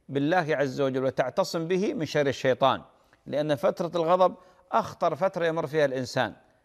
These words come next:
أخطر فترة، فيستعيذ بالله تعالى من الشيطان الرجيم. الأمر الثاني، إذا كان واقف يجلس، وإذا كان جالس ينام،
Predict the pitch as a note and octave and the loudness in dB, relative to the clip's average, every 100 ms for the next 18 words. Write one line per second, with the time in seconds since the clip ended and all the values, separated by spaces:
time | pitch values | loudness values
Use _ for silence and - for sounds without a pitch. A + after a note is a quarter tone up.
0 | _ - A#3+ - - C#3+ C#3 - G2+ - | _ -2 -2 0 0 4 2 2 -4 -8
1 | _ _ D3 D#3+ - E3+ F3+ D#3 D#3 D3+ | _ _ -2 -2 0 -2 -2 -2 0 2
2 | C#3+ D3 D3+ D3 C#3 C3 - B2+ C3+ B2 | 2 0 0 0 -2 -6 -8 0 0 2
3 | A#2+ A2 G2 - _ - E3 F3+ F#3 - | -2 -4 -6 -12 _ -4 0 2 0 2
4 | F3+ B2 F#2+ - _ - C#3+ D3+ - F3+ | 2 2 -4 -14 _ -6 0 0 2 0
5 | E3+ F#3 F#3+ G3 D3+ C3+ G#2+ F#2 - _ | 4 4 4 2 2 2 0 -6 -14 _
6 | _ _ _ _ _ _ _ _ _ _ | _ _ _ _ _ _ _ _ _ _
7 | _ _ _ _ _ _ _ B2 B2+ D3+ | _ _ _ _ _ _ _ -6 -4 2
8 | D3 C#3 F3+ F3+ F3 F#3 F3 - E3+ D3 | 2 2 -2 0 4 4 2 -4 -4 0
9 | D#3 C3 F2 | 2 0 -2